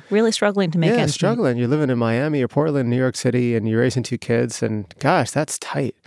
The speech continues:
Speaker 2: And so a lot of the folks that are on the front lines of anti-poverty struggle are saying, "Look, the poverty line doesn't even cut it."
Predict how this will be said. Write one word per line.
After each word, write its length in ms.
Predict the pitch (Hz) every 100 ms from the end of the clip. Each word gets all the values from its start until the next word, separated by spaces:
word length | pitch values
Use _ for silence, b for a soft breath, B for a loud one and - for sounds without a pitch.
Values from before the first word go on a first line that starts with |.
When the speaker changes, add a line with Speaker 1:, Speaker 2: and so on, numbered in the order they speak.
| B B B B
Speaker 2:
And 100 | 139
so 160 | - 139
a 140 | 131
lot 180 | 131 220
of 60 | 202
the 80 | -
folks 320 | 131 120 -
that 80 | 117
are 80 |
on 80 | 113
the 60 | 110
front 280 | - 127 127
lines 320 | 117 117 110
of 80 | 120
anti-poverty 720 | 117 113 110 - 120 135 117
struggle 600 | - 104 104 104 104 104
are 140 | - 123
saying, 300 | - 113 107
"Look, 160 | 123
the 100 | -
poverty 320 | - 139 147 123
line 300 | 110 107 - -
doesn't 260 | 117 107
even 200 | 139 123
cut 240 | - - -
it." 260 | - -